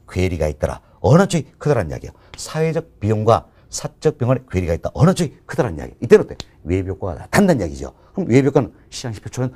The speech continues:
원인이 되겠죠. 그럼 어때? 정부가 일 수정하기 위해서 개입을 하게 된다라는 겁니다. 그래서 과거에 이심 출제인데 상당히 좀 어려운 지문이었어요. 자, 사회적 편익이, 사회적 편익이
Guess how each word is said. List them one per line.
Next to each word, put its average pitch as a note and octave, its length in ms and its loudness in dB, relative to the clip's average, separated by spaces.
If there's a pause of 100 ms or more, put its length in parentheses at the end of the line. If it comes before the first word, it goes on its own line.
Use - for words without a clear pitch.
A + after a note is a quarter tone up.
(140)
원인이 A#2 320 2
되겠죠. B2 480 0 (240)
그럼 - 240 -4
어때? E2 260 -6
정부가 F#2 460 -2 (380)
일 C3+ 260 -2
수정하기 C3 400 -8
위해서 F#2+ 240 -8 (160)
개입을 F#2+ 480 -6 (100)
하게 D2 280 -10
된다라는 C2+ 880 -8
겁니다. B1 100 -12
그래서 D2+ 240 -6 (220)
과거에 D#2 320 -6 (180)
이심 G#2+ 240 -2
출제인데 G#2 460 -8
상당히 - 340 -4
좀 - 140 0 (160)
어려운 D#2 340 -2
지문이었어요. D2+ 720 -4 (320)
자, B1 160 -8
사회적 D3 560 -2 (220)
편익이, A2+ 560 -2 (320)
사회적 E2+ 320 -10
편익이 A2+ 400 -4